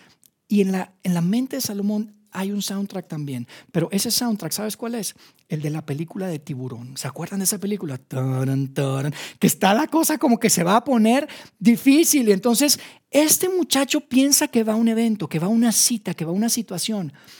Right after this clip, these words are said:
Sin embargo, Salomón, el narrador de este pasaje, nos dice, "No, no es un evento, es un camino. Es una dirección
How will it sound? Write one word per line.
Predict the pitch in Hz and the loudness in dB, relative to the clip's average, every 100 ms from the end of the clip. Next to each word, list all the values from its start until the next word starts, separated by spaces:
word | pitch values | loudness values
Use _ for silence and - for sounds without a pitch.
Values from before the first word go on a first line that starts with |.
| - _ | -20 _
Sin | - 190 | 0 2
embargo, | 175 180 247 | 2 0 -4
Salomón, | 254 277 247 143 151 | -4 0 0 0 -2
el | 160 | -2
narrador | 143 143 151 202 226 | -4 -4 -2 -2 -2
de | 220 | -4
este | 202 214 | -4 -8
pasaje, | 185 - 202 175 | -6 -6 -6 -6
nos | 165 156 | -8 -6
dice, | 156 156 | -8 -6
"No, | 165 - _ _ _ _ - - - _ _ _ - | -8 -10 _ _ _ _ -20 -20 -20 _ _ _ 0
no | 254 | 2
es | 233 | 2
un | 233 | 2
evento, | 202 165 160 | 2 2 0
es | 185 - | -4 0
un | 220 | 0
camino. | 214 180 180 190 175 120 123 - _ _ _ _ - _ _ | 0 -4 -2 -2 -2 -6 -10 -20 _ _ _ _ -20 _ _
Es | - 220 254 | 0 2 4
una | 247 220 | 2 2
dirección | 196 165 - - 196 175 139 | 0 -2 -4 -2 -2 -2 -6